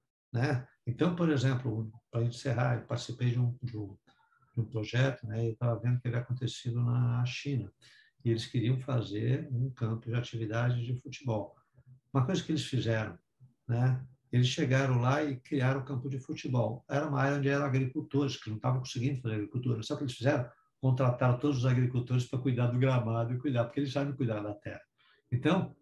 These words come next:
é uma, é uma mudança que vai acontecer no mundo. Cabe a nós, ou às pessoas que estão no processo, em contato com o jovem,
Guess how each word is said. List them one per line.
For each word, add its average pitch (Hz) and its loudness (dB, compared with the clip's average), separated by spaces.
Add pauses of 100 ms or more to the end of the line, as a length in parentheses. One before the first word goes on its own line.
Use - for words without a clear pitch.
(260)
é 143 6
uma, 170 4
é 160 4
uma 170 4
mudança 147 2
que - -4
vai 175 2
acontecer 135 -4
no 117 0
mundo. 101 -8
Cabe 135 0
a 110 -4
nós, 113 0
ou 82 -6
às - -10
pessoas 127 -4
que - -18
estão - -6
no 107 -8
processo, - -6
em - -14
contato - -4
com - -10
o 104 -6
jovem, 120 -2